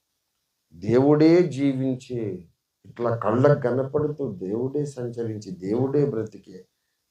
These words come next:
దేవుడు కనబడే ఒక లోకం ఉన్నది. అది పరలోకం. అది పరిశుద్ధమైన లోకం.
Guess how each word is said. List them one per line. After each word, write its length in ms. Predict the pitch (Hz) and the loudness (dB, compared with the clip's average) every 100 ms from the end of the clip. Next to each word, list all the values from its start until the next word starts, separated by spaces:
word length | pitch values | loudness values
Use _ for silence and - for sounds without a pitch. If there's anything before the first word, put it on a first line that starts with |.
| _ _ | _ _
దేవుడు 460 | 90 101 123 131 131 | -10 -4 -2 0 -2
కనబడే 720 | 107 101 113 117 110 95 90 _ _ _ _ _ - | -6 -6 -4 -2 -2 -2 -8 _ _ _ _ _ -16
ఒక 140 | 87 92 | -8 -6
లోకం 600 | 95 98 110 113 104 98 | -2 2 4 2 -4 -4
ఉన్నది. 340 | 95 90 90 | -2 -2 -4
అది 240 | 87 90 | -4 -8
పరలోకం. 720 | 87 87 95 92 90 90 - _ - | -10 -8 -6 -2 -4 -6 -14 _ -14
అది 160 | 101 107 | -10 -10
పరిశుద్ధమైన 1000 | 87 92 95 104 104 90 98 98 95 90 | -10 -10 -12 -12 -12 -8 -6 -4 -6 -8
లోకం. 540 | 85 87 - 113 | -8 -12 -12 -14